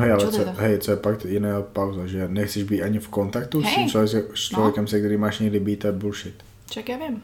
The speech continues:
Speaker 2: tak len toľko, taký additional fact, že v toto neverím.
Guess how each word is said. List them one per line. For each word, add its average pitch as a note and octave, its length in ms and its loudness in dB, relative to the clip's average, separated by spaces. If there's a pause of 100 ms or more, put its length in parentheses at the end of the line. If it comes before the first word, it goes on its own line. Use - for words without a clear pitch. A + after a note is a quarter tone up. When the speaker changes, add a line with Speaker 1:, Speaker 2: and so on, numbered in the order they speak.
(120)
Speaker 2:
tak A#3 100 -8
len A#3 160 2
toľko, B3 320 6
taký G#3+ 320 -4
additional G3+ 400 -2
fact, G3+ 380 -4
že G3 320 -6
v F#3+ 80 -14
toto G3+ 240 -6
neverím. F#3+ 480 -4